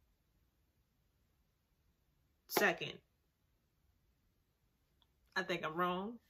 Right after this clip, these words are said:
I'll put the right date on the screen if I am wrong. Um, but yeah, she's closed until June second. So obviously I had ordered this stuff before I moved. So I moved April thirtieth. So I believe I ordered this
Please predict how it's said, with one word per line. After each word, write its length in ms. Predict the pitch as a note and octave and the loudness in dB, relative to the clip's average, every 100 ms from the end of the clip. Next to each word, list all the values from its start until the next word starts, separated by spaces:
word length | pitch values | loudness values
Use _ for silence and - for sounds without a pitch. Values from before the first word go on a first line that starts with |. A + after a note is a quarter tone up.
| - | -2
I'll 120 | F3+ | -2
put 140 | F#3 F3 | 0 -2
the 100 | F3 | 0
right 400 | E3+ E3+ - F3+ | 0 -2 -6 -6
date 200 | F3+ - | -4 -4
on 100 | D#3+ | -6
the 80 | F3 | -6
screen 380 | - F#3 E3+ E3+ | -4 -2 -2 -2
if 120 | F3+ | -4
I 80 | D#3 | -4
am 180 | D#3 F3 | -2 0
wrong. 440 | F#3+ G3+ G#3+ A#3+ - - - - - - - - _ - | 0 2 0 -2 -12 -18 -14 -14 -14 -18 -20 -20 _ 8
Um, 540 | A#3 A3+ A3 G#3 G3+ | 12 12 10 8 4
but 120 | A3 | 6
yeah, 200 | A3+ G3+ | 8 6
she's 360 | - A3+ A3 G3 | 4 0 0 -2
closed 340 | - A#3+ B3+ | 0 0 2
until 320 | A#3+ A#3 A3+ | -2 0 0
June 280 | G#3 G3 G#3+ | 2 0 0
second. 480 | A#3+ F#3 F3+ F3 F3+ | -2 -2 0 -2 -2
So 260 | F#3+ F3 E3 | 0 2 2
obviously 540 | F3+ F#3 F3+ F3+ F3 | 2 2 2 2 2
I 100 | - | 2
had 120 | G3 | 2
ordered 420 | F3+ F#3 G3 - | 2 2 0 0
this 220 | F#3 F#3+ - | 0 -2 -4
stuff 380 | - F3 F3 - F#3+ | 0 2 2 0 -8
before 560 | F#3+ F3 - G3+ G3 | -8 -8 -2 0 4
I 160 | F3 E3+ | 2 2
moved. 640 | F3+ F#3 F#3 F#3 F3+ - - - - - | 2 0 -2 -4 -4 -8 -18 -16 -16 -4
So 300 | - A3 G3+ | 6 10 10
I 200 | F3+ F#3 | 10 8
moved 560 | G3+ A3+ A3+ A3+ G#3 - - - | 6 4 4 0 -4 -8 -14 -2
April 360 | G#3 G#3 A3+ A3 | 2 2 2 0
thirtieth. 640 | G#3 F#3 F3+ E3+ E3 G3+ - | 2 4 4 2 -2 -6 -6
So 140 | G3+ | 0
I 60 | F3+ | 2
believe 320 | F#3 F#3+ G3 | 6 4 4
I 120 | F3 - | 2 0
ordered 420 | F#3+ F#3 F3 F#3 | -2 0 -2 -2
this 560 | F3 D#3+ - - - | 0 0 -2 -6 -10